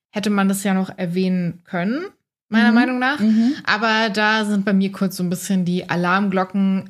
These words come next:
Speaker 1: angegangen, wo ich mir so dachte, „Oh, vielleicht sollte sie da noch mal genauer drauf schauen“, weil du kannst ehrlich sein, aber du kannst es halt auch auf eine Art machen, die andere Menschen nicht unterbuttert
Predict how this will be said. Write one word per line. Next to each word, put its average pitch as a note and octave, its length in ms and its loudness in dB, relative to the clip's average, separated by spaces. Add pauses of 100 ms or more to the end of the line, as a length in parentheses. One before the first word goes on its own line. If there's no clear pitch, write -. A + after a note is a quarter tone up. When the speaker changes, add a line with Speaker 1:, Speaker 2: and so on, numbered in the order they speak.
Speaker 1:
angegangen, G#3+ 640 0
wo F#3 100 -2
ich G3 100 -4
mir F#3+ 80 0
so F3+ 100 -6
dachte, - 320 -4
„Oh, A3+ 200 -2
vielleicht F#3 320 0
sollte G3 240 2
sie F3+ 140 2
da F3+ 160 0
noch F3 80 2
mal F3 140 2
genauer E3+ 360 2
drauf D3+ 280 -4
schauen“, D3+ 280 -2
weil D3+ 100 -2
du D#3+ 80 -6
kannst A3 400 -2
ehrlich C4+ 300 -2
sein, D4 340 -4 (340)
aber G3 140 -2
du G3 80 0
kannst G3+ 260 0
es G3+ 100 -2
halt G3+ 120 2
auch F#3 140 2
auf F#3+ 160 0
eine G3 100 0
Art F3+ 180 0
machen, F3+ 360 0
die F3 260 0
andere F3+ 320 0
Menschen F3 380 0
nicht E3 160 -4
unterbuttert E3 800 -6